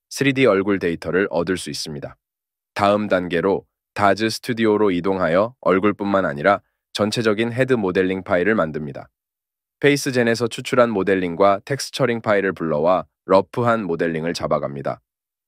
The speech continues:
그 후 얼리얼 엔진의 메쉬 투 메타 휴먼 기능을 사용하여 우리가 제작한 인물의 이목구비를 바탕으로 메타 휴먼을 제작합니다.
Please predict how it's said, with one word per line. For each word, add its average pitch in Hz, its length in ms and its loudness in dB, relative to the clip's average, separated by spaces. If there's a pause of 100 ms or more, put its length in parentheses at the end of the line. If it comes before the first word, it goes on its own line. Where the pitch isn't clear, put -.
(120)
그 110 120 0
후 101 300 0 (380)
얼리얼 107 420 4
엔진의 92 480 -2 (100)
메쉬 110 380 2
투 120 280 -2
메타 113 400 0
휴먼 117 360 0
기능을 87 360 -4
사용하여 85 560 -2 (440)
우리가 107 320 2
제작한 101 480 -2
인물의 90 440 0
이목구비를 98 680 0
바탕으로 82 680 -4 (180)
메타 104 440 0
휴먼을 101 440 -2
제작합니다. 73 720 -6